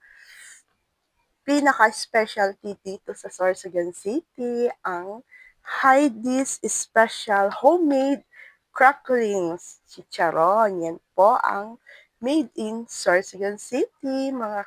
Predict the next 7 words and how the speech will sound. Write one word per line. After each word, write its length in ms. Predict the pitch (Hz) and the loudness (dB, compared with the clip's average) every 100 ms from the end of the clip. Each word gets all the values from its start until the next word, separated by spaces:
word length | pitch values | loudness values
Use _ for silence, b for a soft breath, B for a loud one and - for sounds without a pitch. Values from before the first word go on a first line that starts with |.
| - | -4
kabentusa. 1300 | 190 180 185 185 _ 226 302 - 247 233 233 233 B B B B B _ | -4 -2 -6 -8 _ -14 -14 -10 -6 -4 -4 -6 B B B B B _
At 160 | 240 - | 0 0
titikman 640 | 233 - _ 208 190 196 | -6 -8 _ -4 -2 0
natin 400 | 180 185 - 175 - _ | -2 -2 -6 -10 -12 _
to, 160 | 175 | 4
ang 240 | 202 190 165 | 4 4 0
dalawa. 800 | 165 160 156 151 156 202 196 | -2 -2 -2 -2 -4 -4 -8